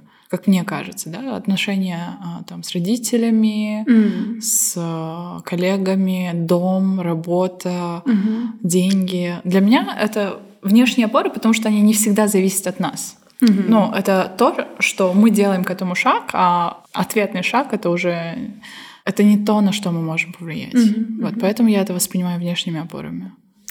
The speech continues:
Speaker 2: В целом, да, я согласна с тем лишь уточнением, что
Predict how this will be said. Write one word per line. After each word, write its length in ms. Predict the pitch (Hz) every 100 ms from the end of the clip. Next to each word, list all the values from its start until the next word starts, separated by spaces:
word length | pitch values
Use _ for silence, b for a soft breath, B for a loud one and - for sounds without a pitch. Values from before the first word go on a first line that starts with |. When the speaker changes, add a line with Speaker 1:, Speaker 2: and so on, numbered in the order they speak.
| B B
Speaker 2:
В 60 | - -
целом, 280 | 254 277 233
да, 160 | 233
я 60 | 220
согласна 720 | 226 220 233 320 269 220 - -
с 60 |
тем 200 | - 254
лишь 140 | 233 240
уточнением, 640 | 226 214 - 247 320 320
что 760 | 233 - - 208 202 196 196